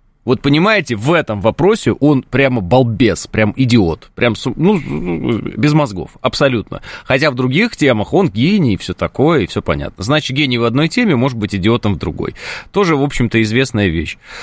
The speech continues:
А, по поводу свободы слова, ля-ля-ля-ля-ля, тополя, Запад борется за свободу слова, все вранье от первого слова до последнего, мы это знаем, тысячу раз говорили. Павел Дуров в это не верил, он думал, его преследует Ф С Б, Ф Б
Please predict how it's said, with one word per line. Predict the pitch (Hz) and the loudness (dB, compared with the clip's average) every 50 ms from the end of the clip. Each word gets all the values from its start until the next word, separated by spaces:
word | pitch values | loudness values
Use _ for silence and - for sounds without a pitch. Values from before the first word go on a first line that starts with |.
| - - - - - - - - - - - - _ | -14 -12 -12 -12 -12 -12 -12 -12 -12 -12 -14 -16 _
А, | - 143 151 151 147 147 143 | 0 2 4 6 6 4 4
по | - 170 185 | 4 0 2
поводу | - 208 196 180 160 147 131 135 | 4 2 4 4 4 4 2 2
свободы | 123 - 165 175 160 185 190 156 156 | 2 2 2 2 4 2 2 2 0
слова, | - - 151 147 135 123 117 113 | -2 2 4 4 4 6 6 4
ля-ля-ля-ля-ля, | 113 120 117 117 117 113 113 113 110 110 107 107 107 104 101 | 6 4 4 6 4 6 6 4 6 4 4 4 4 2 2
тополя, | - 113 - - 123 120 127 139 160 190 202 202 208 196 185 165 | 0 -4 0 2 2 2 4 2 2 4 4 4 4 4 2 0
Запад | 117 113 135 143 147 143 135 - - 120 113 101 | -2 0 2 4 4 4 2 2 2 0 0 0
борется | 107 113 127 123 117 117 - - 107 | 2 2 4 4 4 2 0 -2 -4
за | 110 | -4
свободу | 107 - 117 113 104 104 110 107 104 95 | -2 0 0 2 2 2 2 2 2 0
слова, | - 123 131 123 117 110 107 101 | 2 2 4 4 4 4 2 2
все | - - - - 156 131 | 0 -4 0 2 2 2
вранье | 107 113 113 110 110 110 107 110 104 98 | 4 2 0 2 2 2 2 4 4 4
от | 95 - 113 - | 4 2 0 0
первого | - - 117 107 107 101 101 | 0 0 2 2 2 0 -2
слова | - - 107 101 98 101 | -2 0 2 2 4 2
до | 92 92 | 0 0
последнего, | - 127 127 - - 185 208 208 180 190 175 147 | 0 0 -2 0 0 0 0 2 2 0 2 2
мы | 131 123 117 | 2 2 2
это | 113 110 113 | 0 0 -2
знаем, | 104 101 123 139 151 165 160 151 | -2 0 2 2 2 2 0 -2
тысячу | - - 120 107 - - 123 | -4 -6 -8 -6 -4 -2 0
раз | 104 104 104 95 | 2 2 0 2
говорили. | 95 107 107 110 113 123 131 147 147 143 135 123 120 110 - 92 - - - | 2 2 4 4 4 4 4 2 2 2 2 0 -2 -6 -6 -6 -6 -4 0
Павел | - 110 104 104 104 | 2 2 2 2 2
Дуров | 98 110 117 113 107 - | 2 2 2 2 2 2
в | - | 0
это | 104 - - 104 | 0 2 2 2
не | 104 107 107 | 2 2 2
верил, | 117 147 165 165 156 147 139 139 123 - - - - | 2 2 2 2 2 2 2 0 -2 -4 -4 -4 -2
он | - 110 110 107 | -2 -2 0 2
думал, | 113 120 113 110 104 | 2 2 4 4 4
его | 107 104 101 | 4 2 2
преследует | - - 101 101 - 113 107 104 98 98 98 - | 2 0 -2 0 2 2 2 2 2 0 0 0
Ф | 101 95 | 0 0
С | 107 110 104 104 | 2 0 0 2
Б, | 107 120 147 151 156 | 2 2 4 4 2
Ф | 151 - - | 2 -2 -6
Б | 98 90 107 | -6 -2 2